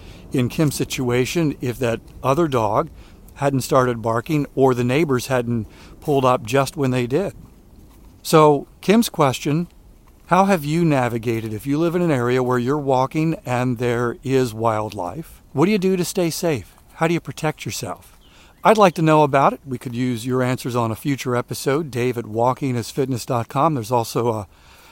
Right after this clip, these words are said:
link in the show notes. Tap the link and it'll pull up an email form,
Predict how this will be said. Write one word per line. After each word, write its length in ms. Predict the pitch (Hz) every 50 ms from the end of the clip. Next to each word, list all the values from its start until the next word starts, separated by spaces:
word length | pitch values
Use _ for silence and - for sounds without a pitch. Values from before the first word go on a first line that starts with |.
| - - -
link 260 | - 143 151 143 -
in 80 | 143 123
the 100 | 120 110
show 280 | - - 151 135 127
notes. 260 | 123 123 120 107 - -
Tap 240 | - 147 127 -
the 80 | - 123
link 240 | 104 123 135 131 -
and 100 | 123 107
it'll 120 | 104 101
pull 260 | - - - 120 113
up 140 | 113 110 -
an 100 | 113 110
email 300 | 117 117 113 110 110 104
form, 400 | - - 160 175 214 220 208 -